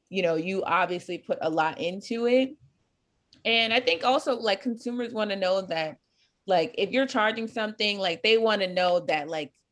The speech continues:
you really, you know, you really made that the best it could be. You really put work into it, you know? 'Cause even with my brand, like, once I did my rebranding a couple months ago, you know, I had to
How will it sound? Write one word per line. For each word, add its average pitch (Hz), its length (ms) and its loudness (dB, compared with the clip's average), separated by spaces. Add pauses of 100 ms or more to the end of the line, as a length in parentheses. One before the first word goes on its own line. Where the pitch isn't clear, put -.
(340)
you 233 180 4
really, 202 520 4
you 311 80 0
know, 277 60 6
you 285 160 4
really 269 280 0
made 196 400 -2
that 175 200 -2
the 175 80 -6
best 170 280 -4
it 170 80 -20
could 151 160 -12
be. 170 280 -8
You 175 160 -10
really 175 320 -4
put 165 240 -4
work 156 320 -4
into 175 400 -8
it, 180 220 0 (440)
you 175 200 -4
know? 156 520 -2 (240)
'Cause 214 100 -2
even 269 240 4
with 240 180 2
my 220 260 2
brand, 202 440 2
like, 180 260 -2 (220)
once 214 300 0
I 185 280 4
did 180 200 -6
my 160 160 -6
rebranding 214 1040 0
a 196 40 -6
couple 202 300 -4
months 190 260 -4
ago, 175 800 2
you 170 140 -10
know, 151 340 -2
I 156 280 2
had 165 220 -2
to 160 160 -10